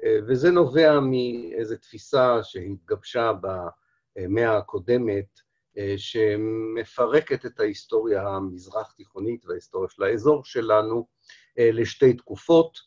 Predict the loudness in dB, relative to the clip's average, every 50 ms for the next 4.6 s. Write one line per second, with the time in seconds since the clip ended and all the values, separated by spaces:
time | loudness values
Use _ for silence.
0 | _ _ _ _ _ _ _ -14 -14 -10 -8 -8 -8 0 2 4 4 4 2 0
1 | 2 4 6 6 4 2 -2 -10 -16 0 4 6 8 8 8 8 6 4 0 -4
2 | _ _ _ _ _ _ _ 0 2 4 6 6 4 4 2 2 2 0 -2 -2
3 | 2 6 6 6 6 6 2 2 4 4 4 6 4 4 4 4 2 2 2 0
4 | 0 2 0 0 0 0 0 0 -2 -6 -14